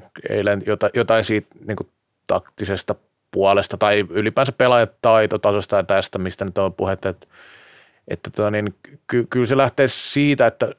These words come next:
esimerkiksi Suomessakin pitäisi ehkä enemmän olla semmosia joukkueita, jotka lähtisi tuosta pallollise-, pallo-, pallon kanssa pelaamisesta lähtisi se, se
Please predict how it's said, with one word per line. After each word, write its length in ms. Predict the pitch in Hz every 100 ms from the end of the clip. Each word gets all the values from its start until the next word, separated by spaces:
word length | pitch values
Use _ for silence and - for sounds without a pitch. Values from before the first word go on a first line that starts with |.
| _ -
esimerkiksi 300 | 104 113 -
Suomessakin 360 | 131 120 - -
pitäisi 240 | 117 107
ehkä 160 | 107 117
enemmän 320 | 120 110 95
olla 140 | 92
semmosia 300 | 92 98 95
joukkueita, 400 | 95 92 - 90
jotka 200 | 92 -
lähtisi 400 | 101 101 - 92
tuosta 240 | - 92 101
pallollise-, 680 | - 101 98 95 90 - - _ _ _ _ _ _ _ _
pallo-, 320 | 113 107 104
pallon 320 | 101 127 110 110
kanssa 200 | 107 -
pelaamisesta 800 | 131 120 101 87 95 - 85 -
lähtisi 380 | - 90 - -
se, 180 | - 92 _ - - - - - - _
se 280 | - 95 90